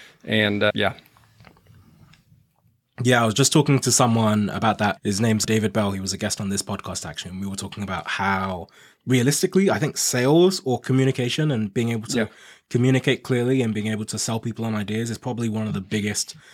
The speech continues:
Speaker 2: highest leverage skills that you can develop wherever you get that,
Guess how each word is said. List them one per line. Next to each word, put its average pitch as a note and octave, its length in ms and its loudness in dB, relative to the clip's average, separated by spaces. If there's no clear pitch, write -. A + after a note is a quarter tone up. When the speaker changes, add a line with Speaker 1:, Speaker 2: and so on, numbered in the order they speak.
Speaker 2:
highest C3+ 400 2
leverage A2 380 0
skills A2+ 340 -4
that G2+ 60 -4
you G2+ 120 -6
can G#2 140 -8
develop G2+ 420 -8
wherever B2 440 2
you A2+ 160 0
get A2+ 240 -4
that, B2 220 -4